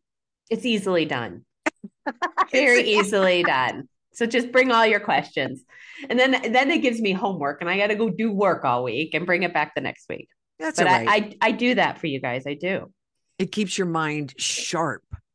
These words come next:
Speaker 1: It, it, it does. It fills up all my rabbit holes for the week. It's amazing.
Speaker 2: Well, you know what? I mean, hey, look, questions, and this is what we always tell everybody, question, question, question, question, right?
Speaker 1: Yep. Yes. And I do. Please, please ask the questions. Please do your research.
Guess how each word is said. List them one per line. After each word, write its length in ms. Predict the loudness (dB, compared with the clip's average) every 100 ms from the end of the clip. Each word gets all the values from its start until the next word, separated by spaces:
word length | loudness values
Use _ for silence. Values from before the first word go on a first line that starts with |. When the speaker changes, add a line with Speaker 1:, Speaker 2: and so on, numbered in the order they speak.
| _ -16
Speaker 1:
It, 180 | -12 -12
it, 280 | -10 -10 -12 _
it 200 | -8 -2
does. 320 | 0 2 0
It 240 | 0 -4 -8 _ _ _ _ _
fills 260 | 0 2 4
up 140 | 2 2
all 200 | 2 2
my 160 | 2
rabbit 320 | 2 0 0 -2
holes 280 | -2 -4
for 120 | -6 -4
the 100 | -2
week. 320 | -4 -6 -10
It's 140 | -14
amazing. 380 | -8 -6 -6 -6
Speaker 2:
Well, 180 | -8 -8 -6
you 160 | -4
know 140 | -4 -4
what? 240 | -4 -6
I 80 | -6
mean, 240 | -6 -4 -4
hey, 200 | -4 -4
look, 280 | -6 -8 -16 _ _
questions, 560 | -12 -8 -6 -4 -4 -4
and 120 | -4
this 160 | -6 -8
is 140 | -8
what 140 | -8 -4
we 120 | -4
always 220 | -4 -6
tell 220 | -8 -10
everybody, 320 | -10 -8 -8
question, 440 | -10 -8 -10 -10 -10
question, 360 | -8 -8 -8
question, 340 | -8 -8 -8 -10
question, 400 | -8 -8 -8 -8
right? 160 | -4
Speaker 1:
Yep. 240 | -2 -4 -6 _ _ _
Yes. 380 | -10 -10 -14 -20 _ _
And 140 | -4 -2
I 80 | 0
do. 340 | 2 2 2
Please, 460 | 0 0 2 0 -4
please 320 | -2 0 0
ask 300 | -2 -4 -6
the 80 | -6
questions. 480 | -4 -6 -8 -12 -12
Please 400 | -6 0 0 0
do 80 |
your 180 | -2 -2
research. 500 | -2 -6 -6 -10 -10